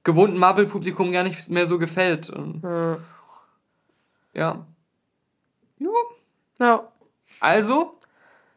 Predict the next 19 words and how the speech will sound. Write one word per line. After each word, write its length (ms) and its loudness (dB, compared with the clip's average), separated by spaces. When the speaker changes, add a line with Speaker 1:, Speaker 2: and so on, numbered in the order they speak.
Speaker 1:
ich 160 0
find's 220 2
trotzdem 420 0
auch 280 2
auf, 200 0
aufgrund 640 0
dieser 340 2
originelleren 1120 0
Sachen 280 -2
zwischendurch 640 -4
und, 240 -6
und 220 -8
weil 100 0
es 140 -4
auch 200 -4
wa-, 120 -2
trotzdem 320 -2
immer 200 2
noch 240 -4